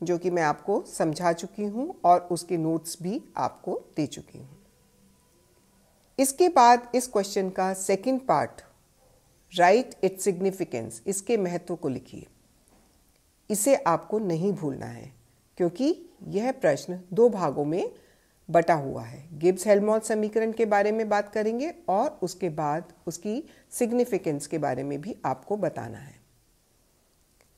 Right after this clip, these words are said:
सिग्निफिकेंस मैंने आपको समझाया था और बताया था कि यह इक्वेशन सभी भौतिक परिवर्तनों पर लागू होती है। जितने भी फिजिकल चेंजेस हैं,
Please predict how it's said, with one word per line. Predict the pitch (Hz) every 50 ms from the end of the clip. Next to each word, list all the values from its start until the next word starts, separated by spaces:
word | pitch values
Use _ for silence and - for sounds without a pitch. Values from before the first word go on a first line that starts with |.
| _ _ _ _ _ _ _ _
सिग्निफिकेंस | - - 254 233 226 269 285 277 285 277 285 277 277 269 269 - - -
मैंने | 220 208 208 208
आपको | 208 196 196 196 - - 220 214 220 220 214 - - - _ _ _ _ _ _ _ _ _ _ _ _ _
समझाया | - 190 175 170 165 202 214 208 220 226 226
था | 226 226 220 185 190 214 202 - - _ _ _ _ _ _ _ _ _ _ _ _ _ _ _ _ _ _ _ _ -
और | - 196
बताया | 185 196 190 202 190 196 208 220
था | 226 254 254
कि | 247 254 247
यह | 226 202 196 240 269 294 - -
इक्वेशन | 202 196 - 180 180 165 175 - 185 185 202 208
सभी | 208 - - 233 226 214 262 294 294
भौतिक | 262 - 202 190 170 226 - 214 202 -
परिवर्तनों | - 170 160 160 147 147 139 143 - 151 151 147 147
पर | - 180 196 233 233
लागू | 196 - - 123 123 131 139 139
होती | 139 135 131 - - 127 131
है। | 127 -
जितने | 143 - 165 - - 220 247
भी | 254 262 247
फिजिकल | - 226 185 175 175 - 170 160
चेंजेस | 156 - 156 147 139 147 143 143 -
हैं, | 160 180 208 277 381 -